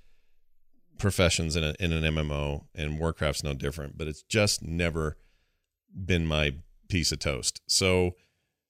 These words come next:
uh, they're changing a lot of stuff this time around, and this may bring me back around. I don't know. We'll see. I mean, I like things that are fun. Uh, for example, uh, c-, uh, crafting,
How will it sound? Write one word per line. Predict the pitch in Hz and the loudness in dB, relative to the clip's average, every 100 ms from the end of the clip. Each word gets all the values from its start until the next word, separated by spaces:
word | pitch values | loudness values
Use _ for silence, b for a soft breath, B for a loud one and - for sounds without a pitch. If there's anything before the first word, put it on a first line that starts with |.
| _ - | _ -6
uh, | 90 90 | -2 -2
they're | 90 113 | 0 2
changing | - 175 165 117 | 6 6 6 2
a | 92 | 2
lot | 87 | 4
of | 82 | 4
stuff | - 85 - | 2 0 0
this | 87 | -2
time | - 80 80 | 0 -2 -2
around, | 78 80 90 | -2 -2 -2
and | 113 127 | -2 0
this | 123 | 0
may | 127 127 131 127 | 2 4 6 4
bring | 113 113 110 | 2 0 0
me | 104 | 0
back | 92 87 82 | 2 2 2
around. | 85 78 76 - | 0 0 -2 -2
I | 85 | -2
don't | 85 76 | -2 -4
know. | 69 60 | -8 -6
We'll | 80 | -2
see. | 92 76 58 | 0 0 -4
I | 73 | -4
mean, | 85 | -2
I | 95 | 2
like | 120 143 | 4 4
things | 156 131 | 4 4
that | 135 | 2
are | |
fun. | 135 139 104 113 156 _ _ _ _ _ - | 0 2 2 0 -4 _ _ _ _ _ -6
Uh, | 82 | -4
for | 82 - 117 | -2 0 0
example, | 110 117 107 113 110 - - | 4 4 4 2 2 0 -2
uh, | 95 90 | 0 0
c-, | - - - | -4 -20 -6
uh, | 95 87 80 | 0 0 0
crafting, | - 113 - 120 110 107 | 2 2 2 0 0 -2